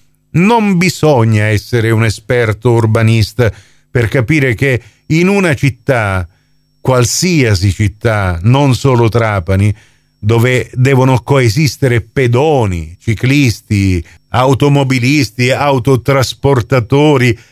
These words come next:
ma anche portatori di handicap in, eh, carrozzina o mamme col passeggino, gli spazi urbani devono essere ben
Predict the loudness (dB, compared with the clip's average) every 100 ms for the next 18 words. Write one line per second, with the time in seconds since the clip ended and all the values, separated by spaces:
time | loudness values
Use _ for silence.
0 | -2 0 0 -2 -2 0 0 0 -2 -2
1 | -2 0 0 0 2 2 2 2 0 2
2 | 2 0 0 -2 0 -2 0 0 2 2
3 | 0 0 -2 -2 -2 0 -2 -2 -2 0
4 | 2 0 -2 -6 -12 -6 -2 0 0 2
5 | 2 2 2 0 2 0 -2 -4 -4 -2
6 | -2 0 0 0 0 0 0 -4 _ -4
7 | 0 2 0 -2 -2 -4 -4 -4 -2 -2
8 | 0 0 2 0 0 0 0 0 0 0
9 | 2 0 0 0 0 -2 0 0 0 -2